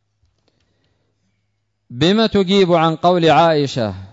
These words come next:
من زعم أن محمدا رأى ربه فقد أعظم على الله الفرية؟' قال: 'بقول النبي صلى الله عليه وسلم: رأيت ربي عز وجل.'"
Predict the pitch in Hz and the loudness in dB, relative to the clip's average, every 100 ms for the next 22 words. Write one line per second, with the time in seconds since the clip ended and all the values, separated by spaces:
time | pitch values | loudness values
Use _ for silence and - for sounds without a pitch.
0 | 131 _ _ _ _ _ _ _ _ 104 | -20 _ _ _ _ _ _ _ _ -4
1 | 127 143 123 160 156 156 147 147 147 143 | 0 0 2 2 2 2 0 0 0 0
2 | 139 135 160 156 147 135 131 123 139 147 | -2 -2 -2 0 0 2 0 0 0 2
3 | 135 139 139 120 120 87 82 _ _ _ | 2 0 -2 -2 -2 -2 -10 _ _ _
4 | _ _ - 127 - 135 143 127 135 131 | _ _ -10 -6 -2 0 2 2 0 -2
5 | 127 127 123 123 120 110 123 113 92 82 | -2 -2 0 0 -2 -4 -6 -6 -8 -10
6 | _ _ _ _ _ _ _ _ _ _ | _ _ _ _ _ _ _ _ _ _
7 | _ _ _ _ _ _ _ _ _ _ | _ _ _ _ _ _ _ _ _ _
8 | _ _ 123 151 180 175 180 208 220 196 | _ _ 0 2 2 0 -2 0 0 0
9 | 185 175 185 190 170 151 165 160 156 165 | 0 2 2 2 0 0 0 0 2 4
10 | 170 160 156 151 147 135 - 139 165 170 | 4 4 4 4 4 2 0 -2 -2 -2
11 | 131 135 151 170 147 139 160 175 135 147 | -2 2 2 2 0 0 0 -2 0 2
12 | 127 127 110 113 101 92 95 85 | 2 0 0 -2 0 -4 -8 -10